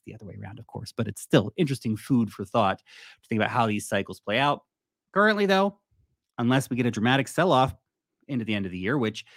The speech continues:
statistically, October, November, December are actually some of Bitcoin's best months. There are years when it's not been like that, but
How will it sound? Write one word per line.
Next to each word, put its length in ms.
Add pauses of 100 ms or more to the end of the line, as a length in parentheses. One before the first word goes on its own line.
(640)
statistically, 1120 (1400)
October, 640 (280)
November, 580 (260)
December 640 (200)
are 100
actually 300
some 140
of 80
Bitcoin's 520
best 520 (100)
months. 640 (2000)
There 100
are 100
years 280
when 100
it's 120
not 180
been 100
like 200
that, 280
but 180